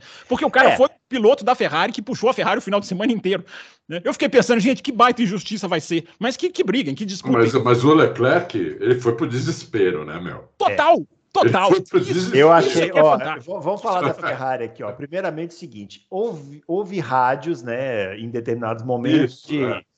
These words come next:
Speaker 3: é.
Speaker 2: "Olha, vamos fazer isso, vamos fazer aquilo." A equipe falou, "Olha, vai com calma e tal." Mas em nenhum momento eles deixaram de disputar. Então, parabéns aos pilotos da Ferrari e aos dirigentes da Ferrari que, mesmo com todos essas, esses rádios, não,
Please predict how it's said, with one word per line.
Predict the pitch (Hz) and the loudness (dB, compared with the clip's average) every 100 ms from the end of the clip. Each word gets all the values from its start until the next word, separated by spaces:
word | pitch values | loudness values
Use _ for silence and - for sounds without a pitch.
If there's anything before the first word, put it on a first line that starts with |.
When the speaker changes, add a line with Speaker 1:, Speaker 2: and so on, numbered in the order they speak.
| _ _ | _ _
Speaker 3:
é. | 123 | 0
Speaker 2:
"Olha, | 285 294 208 | 4 4 2
vamos | 202 214 | -6 -8
fazer | 226 226 | -2 0
isso, | 226 | 2
vamos | 180 170 | 0 -4
fazer | 196 | -6
aquilo." | 202 226 208 170 | -6 -4 2 2
A | |
equipe | 185 185 | 2 -2
falou, | 208 240 | -2 0
"Olha, | 220 | 0
vai | 180 208 | 0 -4
com | 220 | -8
calma | - 196 185 | -2 -2 0
e | |
tal." | 175 | 0
Mas | 165 214 285 208 | 2 0 0 -2
em | 226 | -2
nenhum | 220 247 | 0 0
momento | 285 190 190 | 0 0 0
eles | 208 190 | -2 -2
deixaram | 196 180 175 175 | -4 0 -2 -2
de | |
disputar. | 165 165 - 180 - 104 - _ - - - | -8 -12 -10 -12 -10 -16 -18 _ -20 -20 -4
Então, | 156 139 247 175 110 _ | -4 4 4 4 -2 _
parabéns | - 285 269 202 135 175 214 180 156 | 0 2 2 -2 -2 -2 -2 -4 -4
aos | 151 | -6
pilotos | - 147 123 127 - | -6 -8 -6 -8 -10
da | 113 | -12
Ferrari | - 101 104 127 147 151 160 | -10 -8 -2 0 0 -2 -2
e | 156 175 175 | 0 2 2
aos | 156 135 123 | 2 0 -8
dirigentes | 127 123 113 117 113 | -10 -10 -8 -10 -8
da | 120 | -8
Ferrari | 120 117 117 117 | -4 -2 -2 -2
que, | 117 127 113 | -6 -12 -12
mesmo | 156 160 180 190 143 | -10 0 2 2 0
com | - 127 | -6 -6
todos | 127 110 | -6 -6
essas, | 110 - 123 113 110 | -6 -4 -6 -6 -12
esses | 117 135 | -12 -6
rádios, | 120 151 147 | 0 0 2
não, | 175 | -2